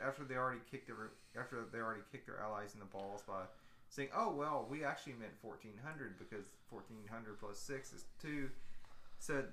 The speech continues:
that seemed to really fumble the whole thing. It gave Republicans a chance to kind of stand up and stand strong. And the people that voted against, the people that voted against Trump and re-, voted to convict him on the Republican side, like, three of them, I think,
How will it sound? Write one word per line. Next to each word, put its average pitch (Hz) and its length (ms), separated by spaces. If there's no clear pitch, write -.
that 135 160
seemed 220 240
to 165 80
really 131 220
fumble 117 340
the 101 80
whole 107 160
thing. 101 260
It 98 100
gave 147 220
Republicans 107 580
a 98 60
chance 90 380
to - 60
kind 95 220
of 85 80
stand 95 360
up 92 180
and - 80
stand 92 240
strong. 104 380
And 139 100
the 131 60
people 165 240
that 98 220
voted 110 340
against, 101 420
the 117 60
people 165 280
that 104 160
voted 117 260
against 104 300
Trump 107 220
and 101 140
re-, 101 180
voted 104 280
to 135 80
convict 123 320
him 139 200
on 131 60
the 123 60
Republican 117 460
side, 117 360
like, 104 260
three 143 320
of 151 80
them, 143 160
I 139 80
think, 135 360